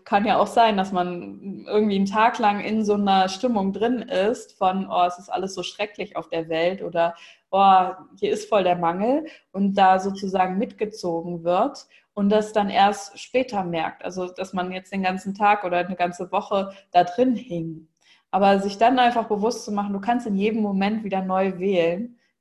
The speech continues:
diese zehn Sekunden Abschnitte, also du kannst alle zehn Sekunden eine neue Wahl treffen und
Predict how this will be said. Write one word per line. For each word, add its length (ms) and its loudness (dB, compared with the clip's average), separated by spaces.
diese 300 -6
zehn 300 -4
Sekunden 540 -8
Abschnitte, 760 -6
also 260 -6
du 80 -18
kannst 340 -14
alle 220 -6
zehn 280 -6
Sekunden 640 -10
eine 140 -4
neue 380 2
Wahl 280 0
treffen 680 -6
und 400 -6